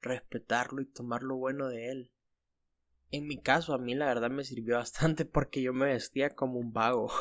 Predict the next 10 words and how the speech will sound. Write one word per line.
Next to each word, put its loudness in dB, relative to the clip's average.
<laughs> -6
Y 4
gracias 4
a 2
él 4
aprendí 0
a 4
vestirme 0
más 0
decentemente. -6